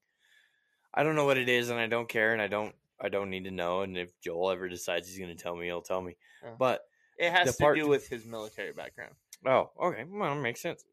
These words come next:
Speaker 2: Yeah.
Speaker 1: But it's one of those things where you look at somebody, and I'm very bad at this. I will look at somebody and be like, "Okay,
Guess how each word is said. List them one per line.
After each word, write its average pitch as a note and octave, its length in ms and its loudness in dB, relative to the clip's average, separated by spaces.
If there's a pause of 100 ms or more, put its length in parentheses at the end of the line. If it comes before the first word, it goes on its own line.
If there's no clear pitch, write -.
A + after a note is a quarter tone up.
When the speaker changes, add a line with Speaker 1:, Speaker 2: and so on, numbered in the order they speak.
(440)
Speaker 2:
Yeah. - 80 -12 (380)
Speaker 1:
But E3 280 4 (1700)
it's D3 260 -2
one D#3 240 4
of G3+ 100 4
those F3+ 260 6
things D3 300 0
where C3 100 4
you A#2 180 0
look B2 200 0
at B2+ 120 -4
somebody, G#2+ 600 0
and F#2+ 160 -10
I'm G2+ 360 -6
very G#2+ 260 0
bad F#2+ 260 2
at F2 120 -4
this. E2+ 360 -10 (180)
I G2+ 140 0
will G2+ 200 -2
look G2+ 160 -4
at G2 100 -6
somebody G#2 280 -4
and F#2+ 60 -6
be F#2+ 80 -4
like, F2+ 280 -4 (960)
"Okay, C3+ 1300 -6